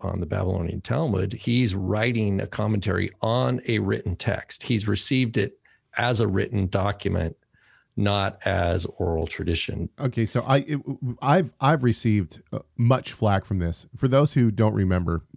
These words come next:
Speaker 2: probably two hundred shows ago, we talked a little bit about this. And the fact is, is that I actually don't buy it. Personally, I don't buy it. I think that, uh, that within the Mishnah,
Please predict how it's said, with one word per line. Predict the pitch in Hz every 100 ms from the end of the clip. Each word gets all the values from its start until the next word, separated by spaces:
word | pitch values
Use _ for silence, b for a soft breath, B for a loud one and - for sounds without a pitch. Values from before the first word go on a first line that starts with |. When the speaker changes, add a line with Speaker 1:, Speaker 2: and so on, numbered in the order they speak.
| - - _
Speaker 2:
probably | - 127 104
two | 95 120
hundred | 98 87
shows | - 101 90
ago, | 85 82 80 b b b
we | 117
talked | - 123 120
a | 101
little | 92
bit | 78 80
about | 76 76 -
this. | 69 - b b b b b b -
And | 117 110
the |
fact | 120 147 170 123
is, | 98
is | 98
that | 104 - 123
I | 139 151
actually | 120 113 110
don't | 98 90
buy | 87 85
it. | 82 - - _ _ _ _ _ _ -
Personally, | 165 175 156 135
I |
don't | 113 98
buy | 82 80
it. | 78 - b b b
I | 123 139
think | 180 165 117 110
that, | 113
uh, | 104
that | 104 104
within | 101 123
the | 123
Mishnah, | 113 110 - 110 107